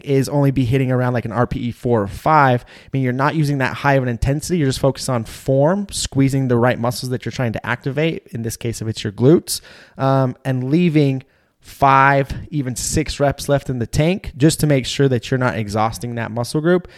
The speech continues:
before going into the big compound for the day. Because what's gonna happen when you go into that big compound, if you've already exhausted the muscle group that you want to work, is that it's gonna hurt your form in some ways, to where you're gonna end up using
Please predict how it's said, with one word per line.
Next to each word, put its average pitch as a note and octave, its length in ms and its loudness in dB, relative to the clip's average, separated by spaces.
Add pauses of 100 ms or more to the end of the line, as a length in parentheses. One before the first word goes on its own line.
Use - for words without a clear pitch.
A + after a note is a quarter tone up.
(200)
before B2+ 500 2
going A#2 440 0
into A#2+ 640 2 (300)
the A#2 80 0
big B2+ 180 0
compound D#3+ 540 0
for B2+ 100 0
the A#2+ 80 2
day. A#2+ 180 2
Because A#2+ 220 -2
what's B2+ 140 0
gonna B2+ 140 -2
happen B2+ 280 0
when C3+ 80 2
you B2+ 80 0
go A#2+ 80 0
into A#2+ 140 0
that A#2+ 180 -2
big A#2+ 160 -2
compound, D3 500 0
if D3 120 -2
you've A2+ 120 -6
already A#2 280 0
exhausted A2+ 480 -2
the A2+ 80 -6
muscle A#2+ 260 -2
group B2+ 200 0
that - 180 -4
you G#2+ 60 -2
want A2+ 240 -2
to A#2 80 -2
work, A2 500 -2 (400)
is B2+ 280 0
that C3+ 520 2 (200)
it's - 140 -12
gonna E3+ 160 0
hurt D#3+ 320 0
your A2+ 140 -8
form A#2+ 580 -6 (460)
in C#3 160 -4
some B2 280 -2
ways, A#2 300 -4
to C3+ 140 0
where C3+ 120 4
you're B2+ 140 2
gonna C3+ 180 -2
end C3+ 200 0
up - 180 -4
using B2+ 560 2